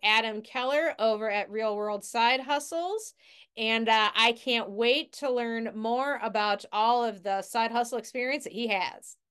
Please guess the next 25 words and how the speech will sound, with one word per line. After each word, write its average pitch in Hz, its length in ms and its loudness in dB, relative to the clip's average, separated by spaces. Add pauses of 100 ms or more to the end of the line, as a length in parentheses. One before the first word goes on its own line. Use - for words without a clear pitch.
(360)
All 262 80 -12
right, 302 260 -2
folks, 262 400 6
you 226 400 6
guys 311 340 8
asked 262 400 4
for 254 260 8
it. 254 180 4 (180)
You 196 260 2
always 294 320 8
ask 285 260 6
me 277 80 2
about 269 260 6
side 262 260 4
hustles 247 500 2
on 220 180 2
all 233 200 6
of 233 80 -2
my 240 140 2
TikTok 240 520 2
lives. 240 440 6 (160)
So 196 240 4
here 285 260 4
we 320 120 4
go. 240 460 6